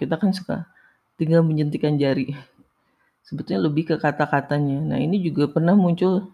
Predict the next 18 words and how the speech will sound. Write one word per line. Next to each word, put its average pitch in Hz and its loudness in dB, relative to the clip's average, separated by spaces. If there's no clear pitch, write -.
di 131 -2
ayat 139 -2
enam 147 -4
puluh 143 -2
lima 143 -2
surat 139 -4
Al-Baqarah, 139 2
walaupun 131 0
tidak 135 0
sama 139 0
persis, - -6
yaitu - -2
ketika 180 0
Allah 190 4
menyatakan 185 2
kepada 143 0
Bani 131 0
Israel, 185 -2